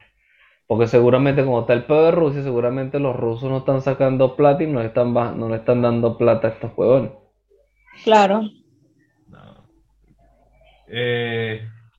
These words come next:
Speaker 3: yo estoy seguro que entre este año y el que viene, allá abre Western Union y vainas así vuelven a abrir.
Speaker 1: Pero Western Union
Speaker 2: Oye,
Speaker 1: está
Speaker 2: ajá.
Speaker 1: trabajando en Venezuela, marico.
Speaker 3: Sí, pero
Speaker 1: Trabaja
Speaker 3: en
Speaker 1: me-
Speaker 3: indirecto. Está
Speaker 1: Ajá.
Speaker 3: trabajando a través de Zoom,
Speaker 1: De
Speaker 3: de
Speaker 1: Zoom y de otro ahí.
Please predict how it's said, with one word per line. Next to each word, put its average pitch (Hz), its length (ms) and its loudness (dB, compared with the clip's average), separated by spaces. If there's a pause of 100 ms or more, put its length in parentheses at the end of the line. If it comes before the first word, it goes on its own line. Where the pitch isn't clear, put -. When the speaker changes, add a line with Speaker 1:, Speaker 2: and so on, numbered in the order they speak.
(180)
Speaker 3:
yo 135 100 -2
estoy 139 140 -10
seguro 196 280 6
que 185 260 0
entre 156 400 0
este 185 180 2
año 196 140 6
y 196 80 6
el 180 120 0
que 151 120 2
viene, 196 440 2 (460)
allá 135 400 0
abre 156 640 0
Western 135 360 -4 (140)
Union 156 340 -2
y 127 100 -4
vainas 127 380 -2
así 135 100 -8
vuelven 139 280 0
a 131 40 2
abrir. 117 280 -4 (640)
Speaker 1:
Pero 117 180 6
Western 120 340 4
Union 117 160 2
Speaker 2:
Oye, 120 80 6
Speaker 1:
está 123 120 -4
Speaker 2:
ajá. 131 60 -2
Speaker 1:
trabajando 139 380 6
en 143 60 2
Venezuela, 135 460 2
marico. 117 340 -6 (960)
Speaker 3:
Sí, 151 140 0
pero 165 60 2 (120)
Speaker 1:
Trabaja 113 200 4
Speaker 3:
en 135 360 -2
Speaker 1:
me- 131 80 -12
Speaker 3:
indirecto. 139 720 -6 (260)
Está 120 200 -8
Speaker 1:
Ajá. 113 80 -2
Speaker 3:
trabajando 147 300 4
a 147 40 -2
través 147 340 2
de 151 280 -8
Zoom, 151 480 4
Speaker 1:
De - 80 2
Speaker 3:
de 151 340 6
Speaker 1:
Zoom 131 60 0
y 120 80 -2
de 113 100 2
otro 113 280 4
ahí. 117 180 2